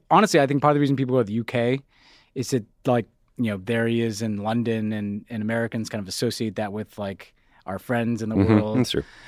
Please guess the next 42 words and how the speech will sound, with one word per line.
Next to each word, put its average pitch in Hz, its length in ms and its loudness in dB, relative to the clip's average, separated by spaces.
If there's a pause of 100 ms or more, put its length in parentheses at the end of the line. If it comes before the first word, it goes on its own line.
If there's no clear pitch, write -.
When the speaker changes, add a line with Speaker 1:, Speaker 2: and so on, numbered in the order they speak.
(120)
Speaker 1:
But, 185 240 4
like, 160 200 6
there's 196 180 6
also 214 400 6
the 156 140 4
Republican 147 500 6
box 135 240 6
checking 117 320 0
thing 104 160 -4
here. 104 160 -4
So 120 200 0 (140)
you, 151 260 0
you 170 140 4
mentioned 139 280 4
the 120 40 -2
China 120 300 2
element. 113 300 -2 (380)
Japan, 170 680 6 (400)
generally, 156 500 8
Republicans 135 600 4
have 110 80 -12
had, 117 280 2 (100)
like, 117 200 -2
friendly 120 280 2
relationships 113 640 -4
with 104 120 -10
Japanese 110 420 -2
governments. 143 720 2 (420)
Um, 123 440 2
he 117 120 -2
got 120 200 2
the 113 80 -4
meeting 117 260 0
with 113 140 -2
the 107 80 -6
prime 113 200 0
minister, 143 440 4
which 127 120 4
Speaker 2:
Yep. - 60 4
Speaker 1:
is, 113 160 -6
like, 113 220 -4
a, 104 120 -4